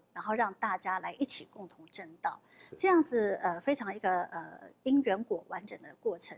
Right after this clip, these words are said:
Speaker 1: 就是我们必须要在这个，呃，传播上面去完整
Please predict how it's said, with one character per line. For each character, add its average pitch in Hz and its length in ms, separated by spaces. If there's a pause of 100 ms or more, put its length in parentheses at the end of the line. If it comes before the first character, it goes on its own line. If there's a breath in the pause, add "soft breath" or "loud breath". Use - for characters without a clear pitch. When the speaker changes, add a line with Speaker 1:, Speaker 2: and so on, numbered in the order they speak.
(100)
Speaker 1:
就 202 100
是 202 140
我 - 180
们 175 100 (320)
必 240 140
须 220 180
要 220 140
在 202 240
这 190 140
个， 165 180 (280 loud breath)
呃， 139 200
传 - 240
播 208 160
上 214 220
面 208 180
去 - 220
完 185 360
整 214 160